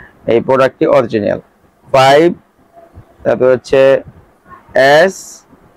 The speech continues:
তারপর হচ্ছে ক্যাপিটাল লেটারে জে,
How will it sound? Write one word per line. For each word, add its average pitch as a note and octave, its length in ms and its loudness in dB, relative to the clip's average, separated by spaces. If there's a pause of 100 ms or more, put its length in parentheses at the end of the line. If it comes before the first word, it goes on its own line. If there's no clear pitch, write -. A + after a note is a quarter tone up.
(960)
তারপর A#2+ 280 0 (100)
হচ্ছে C3 280 -2 (1700)
ক্যাপিটাল C3+ 320 0
লেটারে C3+ 340 2 (120)
জে, C#3+ 160 2